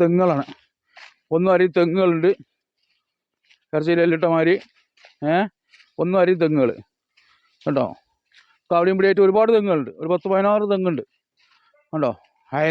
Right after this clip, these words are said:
നായ കുരക്കുന്നുണ്ട്, നായ കുരക്കണുണ്ട്, കാവൽക്കാരൻ തൊട്ട വീട്ടിലെ. ആ, ഇവിടെ, ആ, ഇവിടെ ഈ ഭാഗത്തും വീടാണ്.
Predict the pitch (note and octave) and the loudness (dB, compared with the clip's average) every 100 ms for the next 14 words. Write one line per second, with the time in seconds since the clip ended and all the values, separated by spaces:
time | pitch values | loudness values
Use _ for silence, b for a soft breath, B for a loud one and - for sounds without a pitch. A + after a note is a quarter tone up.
0 | D#3 E3+ F#3 F3+ E3 E3+ F3+ - - _ | 0 0 0 0 -2 -4 -4 -6 -16 _
1 | _ _ _ _ _ _ - C#3 D#3 F3+ | _ _ _ _ _ _ -8 -2 0 2
2 | F3+ E3 F3 F3 F3 F#3 F3 C#3+ C3 C#3 | 2 0 -2 0 2 4 4 2 0 0
3 | D#3 E3 F3 E3+ E3 D3+ E3+ D#3+ C#3 - | 0 0 0 -2 -2 -2 0 0 0 -6
4 | - - D3+ B2+ - b b b b b | -10 -6 -4 -4 -8 b b b b b
5 | b - D#3+ F3 G3 C#3 B B B D#3 | b -4 0 2 0 -4 B B B -2
6 | D#3+ G3 G3 F#3+ F3+ D#3+ F3 D#3 E3 D#3+ | 2 2 4 2 2 0 -2 -2 0 0
7 | D#3+ | -2